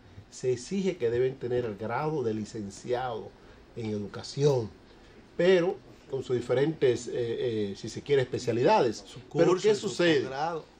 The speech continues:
Speaker 1: ¿Qué sucede, señores? La mayoría de los egresados universitarios de las diferentes escuelas de pedagogías del país dejan mucho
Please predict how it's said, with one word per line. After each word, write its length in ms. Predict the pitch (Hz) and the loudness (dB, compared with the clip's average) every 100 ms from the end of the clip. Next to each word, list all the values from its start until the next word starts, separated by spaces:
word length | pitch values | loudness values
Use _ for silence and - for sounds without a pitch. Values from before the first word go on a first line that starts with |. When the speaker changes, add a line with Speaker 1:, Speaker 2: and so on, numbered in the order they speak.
| - | -12
Speaker 1:
¿Qué 160 | 233 233 | 0 0
sucede, 480 | 240 - 160 139 | 0 2 4 4
señores? 500 | 120 123 117 104 95 - - - - - - | 2 -6 -6 -4 -6 -10 -18 -20 -20 -20 -14
La 200 | 135 165 | -4 -2
mayoría 600 | 175 185 190 185 233 277 | 2 2 6 4 4 2
de 80 | 220 | 2
los 180 | 180 - | 2 -2
egresados 800 | 139 131 - - 156 160 127 - | -2 -2 -4 -4 -2 -2 -2 -6
universitarios 1160 | 202 190 135 120 113 - 123 135 113 101 - - - - - | -4 -2 -2 -2 -10 -2 0 0 -2 -6 -10 -20 -20 -20 -8
de 140 | 120 | -2
las 100 | 123 | 0
diferentes 640 | 120 120 127 170 165 120 107 | 0 -2 0 -2 -6 -8 -8
escuelas 600 | - 127 147 151 123 120 | -12 -2 0 0 -4 -8
de 80 | |
pedagogías 920 | 107 107 107 104 101 139 147 101 - 120 117 | -6 -4 -4 -6 -10 -8 -6 -6 -6 -8 -4
del 220 | 143 147 | -4 -2
país 680 | 160 160 190 190 170 - - - - _ _ _ - - | 2 2 2 -2 -4 -10 -16 -20 -20 _ _ _ -20 -10
dejan 360 | 120 131 113 110 | -8 -6 -8 -6
mucho 480 | 123 123 - 104 | -6 -6 -6 -8